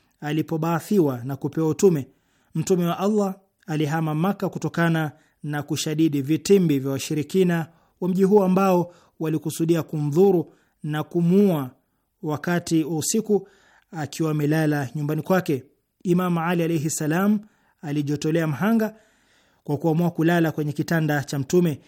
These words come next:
ili maadui wasitambue kwamba Mtume wa Allah ameondoka mjini Maka.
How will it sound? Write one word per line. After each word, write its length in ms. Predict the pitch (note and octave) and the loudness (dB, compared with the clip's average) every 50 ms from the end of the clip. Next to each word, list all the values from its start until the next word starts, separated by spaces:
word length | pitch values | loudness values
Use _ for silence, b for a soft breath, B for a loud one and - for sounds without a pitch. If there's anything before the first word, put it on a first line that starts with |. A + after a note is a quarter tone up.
| b b b | b b b
ili 240 | - C#3+ D3 E3 E3 | -6 -2 0 2 2
maadui 600 | D#3+ E3 E3 D#3+ E3 F3+ G#3 G3 E3+ C#3 A#2+ - _ _ _ _ _ _ | 2 0 0 0 2 2 4 4 4 2 0 -6 _ _ _ _ _ _
wasitambue 640 | - C#3+ C#3+ C#3 - - D#3 - D#3 D#3 D#3+ E3+ D#3+ | -10 -10 -8 -8 -8 -8 -6 -6 -6 -2 -2 -2 -2
kwamba 280 | E3 - D#3+ D#3 D3+ D3 | -2 -4 -4 -4 -4 -4
Mtume 380 | D3 - - - G#3 G3 F#3 | -6 -6 -2 0 0 2 0
wa 120 | F3 F3 - | 0 -2 -2
Allah 380 | F#3+ F#3 F3 E3+ E3 D#3+ - b b b b b b b | -2 -2 0 0 -2 -2 -6 b b b b b b b
ameondoka 580 | - C#3+ C#3+ D3 D3 D3 D3+ D#3+ D#3 - D#3 D3 | -10 -8 -6 -4 -4 -2 -2 -2 -2 -4 -4 -6
mjini 280 | C#3+ C3+ D3+ D#3+ E3+ | -4 -2 -2 0 2
Maka. 380 | F3+ - F3 - - D3 B2+ | 2 0 0 -2 -4 -6 -6